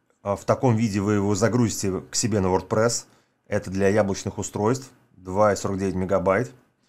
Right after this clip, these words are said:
Это и есть три дэ моделька этого стула, который я вам нашёл в интернете. А вот архив нужно будет вытянуть с архива.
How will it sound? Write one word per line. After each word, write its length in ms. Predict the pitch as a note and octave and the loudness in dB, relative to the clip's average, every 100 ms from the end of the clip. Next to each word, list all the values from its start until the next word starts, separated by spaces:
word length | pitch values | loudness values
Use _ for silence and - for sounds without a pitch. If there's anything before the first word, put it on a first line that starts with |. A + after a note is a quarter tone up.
| _ _ | _ _
Это 200 | - G2+ | -6 -2
и 60 | G#2+ | 0
есть 220 | A2 G#2+ | 0 0
три 100 | G2+ | -2
дэ 140 | F#2+ F#2+ | 2 4
моделька 560 | F#2+ F#2+ F#2 B2 A#2+ | 4 2 0 -2 -4
этого 240 | - - A2+ | -6 -6 -4
стула, 360 | - B2+ A2+ | -2 -2 -2
который 360 | G2 A2+ A2+ A2 | -2 -2 0 2
я 120 | A2 | 4
вам 260 | G#2+ G#2 G2 _ _ - | 4 2 -4 _ _ -2
нашёл 440 | G#2+ - A2 G2 F2+ | 0 2 4 4 2
в 80 | |
интернете. 500 | G2 F#2+ G2 G2 E2+ - - - - - | -2 -2 -2 -2 -6 -14 -20 -20 -20 -14
А 180 | - G2+ | 2 4
вот 260 | G#2 A2+ - _ | 4 0 -4 _
архив 500 | G#2+ G2+ - F3+ E3+ | -2 -2 -2 -4 0
нужно 300 | B2 C#3 B2 | 2 4 4
будет 240 | A2 B2 B2 | 4 4 2
вытянуть 420 | G#2+ B2+ G#2 F#2+ | 2 2 0 -2
с 80 | G2+ | -2
архива. 500 | F2+ - F2+ E2+ | -4 -6 -6 -6